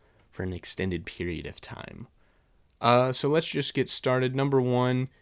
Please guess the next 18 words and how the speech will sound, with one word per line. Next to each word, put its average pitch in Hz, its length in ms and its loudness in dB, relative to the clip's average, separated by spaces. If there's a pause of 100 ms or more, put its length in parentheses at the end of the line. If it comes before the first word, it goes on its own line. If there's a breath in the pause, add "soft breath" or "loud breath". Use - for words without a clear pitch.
(120 soft breath)
Kiss - 240 2
Kiss 139 220 0
Bang 131 360 2
Bang. 123 300 4
Watched 117 260 0
this 120 160 -2
a - 60 -6
couple 107 300 -2
days 101 320 4
ago. 104 340 2
Shane 113 340 0
Black's 104 400 -2
feature 101 340 -6
debut 98 460 0
with 92 220 -2
Robert 101 320 2
Downey 101 280 0
Junior 101 540 -2